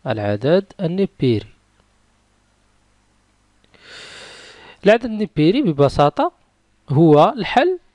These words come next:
ديال المعادلة إلين ديال إكس كيساوي واحد. بعبارة أخرى، هو العدد اللي الإلين ديالو كتساوي واحد. هاد العدد النبيري نرمز له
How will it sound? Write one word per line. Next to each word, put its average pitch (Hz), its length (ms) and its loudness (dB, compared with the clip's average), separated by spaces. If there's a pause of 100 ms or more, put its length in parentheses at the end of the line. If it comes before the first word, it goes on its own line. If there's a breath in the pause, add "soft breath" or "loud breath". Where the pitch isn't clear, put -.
(760)
ديال 185 240 4
المعادلة 139 880 0 (160)
إلين 185 580 2 (300)
ديال 143 380 -4
إكس - 240 -10
كيساوي 170 580 0
واحد. 123 280 -2 (1300)
بعبارة 120 580 0
أخرى، 233 300 -4 (540 loud breath)
هو 143 200 4
العدد 139 520 0
اللي 143 40 0 (140)
الإلين 247 300 2
ديالو 240 240 4
كتساوي 233 420 0
واحد. 147 260 0 (1800 soft breath)
هاد 185 180 2
العدد 233 260 2
النبيري 240 420 0
نرمز 196 420 2
له 185 500 2